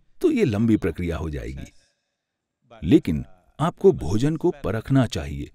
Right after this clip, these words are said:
बस जीभ से नहीं, बल्कि शरीर से भी। आप आज कुछ खाइए और देखिए, बस ये देखना सीखिए कि वो खाना खाकर आपका शरीर कितना चुस्त और फुर्तीला महसूस करता है। अगर शरीर को महसूस होता है कि वो कब्र में जाना चाहता है,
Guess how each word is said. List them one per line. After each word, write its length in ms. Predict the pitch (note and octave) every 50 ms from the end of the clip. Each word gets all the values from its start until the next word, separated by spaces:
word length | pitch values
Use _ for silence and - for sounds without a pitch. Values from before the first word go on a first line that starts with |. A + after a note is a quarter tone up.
| - - _ _ _ _ _ _ _ _ _ _ _ - - _ _ _ _ _ -
बस 220 | - A2+ - -
जीभ 280 | C2+ D#2 G#2 C3 D3 C#3+
से 180 | C3 C#3+ D#3
नहीं, 340 | D#3 D3 C3+ C#3 D3 E3+ F#3 - _ -
बल्कि 300 | D2+ F2+ A2 - - G3+
शरीर 420 | G3 - - F#2+ G2+ D3+ F3+ F3 C#3
से 200 | - - - D2
भी। 260 | - - - - - _ _ _ A#2+ G#2 G2+ G2+ G2+ _ _ _ _ _ _ _ _ _ _ _ _ _ _ _ _ _ _ _ _ _ _ _ _ _ _ _ _ _ _ D#3 E3 -
आप 220 | A3+ B3 - -
आज 200 | F3+ G#3+ A#2+ -
कुछ 140 | - G#2+ -
खाइए 360 | - G#2 E2+ F2+ F#2+ A#2+ E3
और 200 | - - B2 G#2+
देखिए, 400 | F2 F#2+ F2+ - - - - - - - - - _ _ _ _ _ A#2
बस 240 | - F3 F3+ - G#3
ये 140 | G#3+ E3+ F#3+
देखना 360 | D3 E3+ F3 - F3+ G3 F#3
सीखिए 380 | - B2 A2 G2+ - - D3+
कि 120 | D#3+ - C#3+
वो 140 | G2 C#3 D#3
खाना 280 | - - A2+ A#2 A#2
खाकर 400 | - - - A2 A2+ - G#2 F2
आपका 280 | C#2+ G#2 - - - G2+
शरीर 320 | - - F#2 F2 G#2 A2+
कितना 300 | A2+ - - - F#2 F2+
चुस्त 320 | - - - B2 B2 - A#2+
और 100 | G#2+ - -
फुर्तीला 360 | - - - C3 C#3+ D3 B2+
महसूस 340 | G#2 F#2 E2+ - F#2+ F2+ -
करता 280 | - D#2+ C#2+ - D2+
है। 100 | C#2 - - - _ _ _ _ _ _ _ _ _ _ _ _ _ _ _ _ _ _ _ -
अगर 180 | - F#2 F#2+ F2
शरीर 340 | - - F2 F#2 B2 D3
को 100 | C#3 B2
महसूस 380 | G2+ F#2 E2+ - - A#2+ - -
होता 200 | F#2 E2+ - F#2+
है 100 | G2+ A2
कि 100 | - A#2
वो 100 | G#2 G2
कब्र 240 | - - - G#2+ B2+
में 120 | B2 B2
जाना 240 | A2+ A2+ A2+ A#2 A#2
चाहता 320 | - A#2 F#2+ G#2 - A#2+
है, 220 | G#2+ A2+ A2 E2+